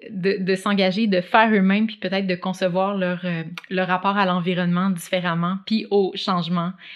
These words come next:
euh, qu'on ait beaucoup de monde à souhaiter, euh, <laughs> qui arrive le plus rapidement possible. <laughs> Merci beaucoup, Alice Jarry, euh, d'avoir été des nôtres.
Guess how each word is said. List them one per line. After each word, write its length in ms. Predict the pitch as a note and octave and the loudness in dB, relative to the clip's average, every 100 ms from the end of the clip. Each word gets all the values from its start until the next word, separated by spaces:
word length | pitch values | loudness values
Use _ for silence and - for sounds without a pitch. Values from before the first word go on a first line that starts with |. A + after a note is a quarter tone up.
| - | -12
euh, 160 | F3+ F3 F3 | -8 -6 0
qu'on 160 | F#3+ | 2
ait 60 | F#3+ | 4
beaucoup 240 | F#3+ G#3+ | 4 4
de 40 | A3 | 4
monde 220 | G#3 G#3 | 4 2
à 80 | F#3 | 0
souhaiter, 680 | - G3 - A3 B3 A#3+ | 0 -2 0 2 4 4
euh, 1080 | A3+ G3 A#3 - C5+ G#4 - B3+ C4 C4 B3+ C4 B4 A#4 | 4 4 4 2 2 2 2 4 6 6 6 4 2 2
<laughs> 40 | - | 2
qui 120 | D4+ | 4
arrive 280 | A#3+ B3+ B3+ | 6 8 8
le 140 | A#3+ | 8
plus 140 | A#3+ B3 | 6 6
rapidement 540 | A#3+ A3+ A#3 A#3 A3 | 6 6 8 8 8
possible. 520 | A3 G3 G3 F#3 F#3 G3 - - - | 4 2 2 -2 -2 -6 -10 -14 -6
<laughs> 800 | C#4+ - - - C4+ C#4 - - | -4 -2 0 2 2 0 -4 2
Merci 260 | B3+ C4+ C4+ | 6 6 4
beaucoup, 200 | C4+ F#4+ | 4 4
Alice 280 | B3+ B3 B3 | 6 4 6
Jarry, 420 | G#3+ G3+ A#3+ C#4 | 4 4 4 6
euh, 80 | G3+ | 6
d'avoir 360 | F#3+ F#3 G#3 G#3 | 4 4 4 4
été 180 | G3+ | 2
des 160 | G#3 G3+ | 2 2
nôtres. 340 | F#3+ G#3+ D4 | 4 4 2